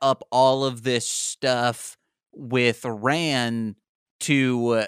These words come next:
d-, meet this lady, and then, uh-oh, it's a dark friend." No, like, this m-, Ishmael clearly is aware of things happening. He knows where people are. He knows where Rand is. He, he's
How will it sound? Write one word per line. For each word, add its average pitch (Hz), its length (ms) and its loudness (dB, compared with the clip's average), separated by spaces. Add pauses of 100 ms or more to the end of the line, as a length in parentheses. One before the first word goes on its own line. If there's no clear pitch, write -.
(160)
d-, 135 160 -4
meet 143 420 -2
this 139 300 -2
lady, 127 560 -2
and 117 120 -2
then, 113 220 0
uh-oh, 117 520 0
it's 113 140 -4
a 117 60 -4
dark 113 380 0
friend." 117 260 -4
No, 131 220 2
like, 120 280 -2 (360)
this 139 400 0
m-, 131 240 -4 (320)
Ishmael 180 500 0
clearly 170 1000 -4 (280)
is 170 160 2
aware 156 540 2
of 170 140 2
things 147 420 0
happening. 123 640 -4 (220)
He 185 240 -2
knows 156 600 2
where 139 460 2
people 151 460 -6
are. 143 160 6
He 156 160 -4
knows 139 240 -4
where 151 200 -2
Rand 190 380 -2
is. 80 160 -14 (200)
He, 185 220 -4 (100)
he's 151 600 -6